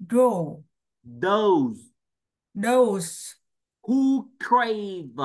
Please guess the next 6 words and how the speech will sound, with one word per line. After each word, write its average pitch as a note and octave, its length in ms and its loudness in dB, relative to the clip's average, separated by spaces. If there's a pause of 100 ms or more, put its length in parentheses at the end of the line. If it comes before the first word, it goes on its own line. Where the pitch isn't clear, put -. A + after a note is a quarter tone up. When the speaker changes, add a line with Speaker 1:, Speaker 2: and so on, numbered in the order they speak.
(180)
Speaker 2:
happiness. D3+ 840 -2 (880)
Speaker 1:
Who D4+ 340 -2 (100)
crave C4 720 2 (260)
happiness. A3 920 0 (560)
Speaker 2:
And F#3 300 -4
want A3+ 720 2